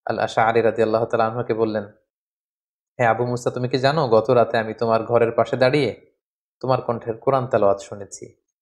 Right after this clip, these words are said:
"ইয়া আবা মুসা, লাকাদ উতিতা মিজমারান মিন মাজামিরি আলি দাউদ।" দাউদ আলাইহিস সালামের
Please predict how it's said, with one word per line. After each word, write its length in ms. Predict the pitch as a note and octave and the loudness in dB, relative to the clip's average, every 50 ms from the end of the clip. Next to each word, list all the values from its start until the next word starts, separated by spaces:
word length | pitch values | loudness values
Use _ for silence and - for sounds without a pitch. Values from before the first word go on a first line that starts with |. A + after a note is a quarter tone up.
| - | 2
"ইয়া 200 | C#3+ D3 - - | 2 4 4 4
আবা 200 | C#3+ C3 D3 D3+ | 2 2 2 2
মুসা, 600 | D3 D3+ D3+ C#3+ B2+ - - G#2 G2 G#2 G#2 - _ _ - | 2 2 0 0 -2 -2 -2 -2 -2 -4 -8 -18 _ _ 0
লাকাদ 300 | B2 B2 B2+ C3+ B2+ B2 - | 0 2 2 0 -2 -2 -2
উতিতা 600 | D3+ D3 D3 D3 - D#3 B2+ G#2+ - - G2 - - | -2 -2 -2 -2 -4 -4 -4 -2 -2 -2 -4 -2 -2
মিজমারান 720 | C3+ C3 B2 - - C3+ D3+ D3 B2 G#2+ G#2+ G#2 G2+ G#2 | -4 -4 -4 -4 -2 0 0 2 2 2 0 -2 -4 -6
মিন 160 | A2 A#2 A#2 | -10 -8 -2
মাজামিরি 580 | A#2+ B2 C3 B2 C3+ D3 C#3+ C#3 C3 A#2 A#2 A2+ | 0 0 0 2 0 0 0 0 0 2 2 2
আলি 280 | G#2+ A2 G#2 G#2 G2+ | 2 0 0 -2 0
দাউদ।" 420 | G#2 G#2+ G#2 A2 A#2+ A2+ - - - _ _ _ _ _ _ _ - | 2 4 4 4 4 2 -2 -6 -14 _ _ _ _ _ _ _ 2
দাউদ 280 | A#2+ C3 C3+ D#3 D#3 D#3+ | 4 6 6 6 6 6
আলাইহিস 260 | E3+ E3+ E3 D#3 - | 6 4 4 4 2
সালামের 460 | - D#3 D#3 D3+ D3+ D3+ D3 C3+ B2+ | 0 0 2 2 0 0 -2 -2 -2